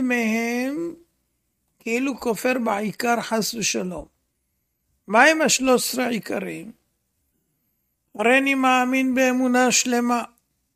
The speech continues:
בשלוש עשרה עיקרים של התורה הקדושה. צריך לומר את זה כל יום,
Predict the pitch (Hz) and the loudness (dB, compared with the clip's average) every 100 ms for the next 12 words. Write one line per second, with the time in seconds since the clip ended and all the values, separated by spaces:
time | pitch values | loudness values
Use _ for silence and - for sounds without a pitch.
0 | _ _ _ _ _ 180 202 - 262 262 | _ _ _ _ _ -2 2 2 4 2
1 | - 240 - 262 262 262 - 254 247 254 | 2 0 0 2 2 2 0 0 0 -2
2 | 226 247 247 240 240 240 254 220 226 240 | -2 -2 -4 0 2 2 0 0 0 0
3 | - 254 214 - _ _ _ _ _ _ | 0 -2 -2 -8 _ _ _ _ _ _
4 | _ _ _ _ _ 220 220 196 240 233 | _ _ _ _ _ -2 -2 0 2 4
5 | 254 262 233 254 - 262 254 175 | 4 4 2 0 4 4 4 -2